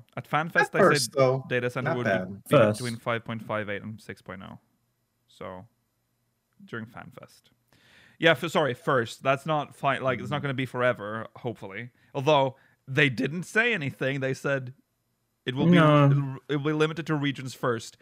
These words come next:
Speaker 1: No E T A on how long it will take before <laughs>
Speaker 2: Yeah.
Speaker 1: that restriction is lifted.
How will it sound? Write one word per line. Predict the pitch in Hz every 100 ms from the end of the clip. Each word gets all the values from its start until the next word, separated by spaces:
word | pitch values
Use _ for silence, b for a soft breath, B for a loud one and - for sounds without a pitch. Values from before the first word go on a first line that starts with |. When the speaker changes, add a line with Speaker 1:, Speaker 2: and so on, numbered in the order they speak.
| b
Speaker 1:
No | 131 135 175
E | 156 185
T | - 156
A | 156 147
on | 135
how | 135
long | 135 127 139
it | 139
will | 127 113
take | - 170 156 127 -
before | 123 123 151 135 - 117
<laughs> |
Speaker 2:
Yeah. | 101 98 101 113
Speaker 1:
that | 139
restriction | 135 123 127 117 120
is | 113
lifted. | 120 120 - -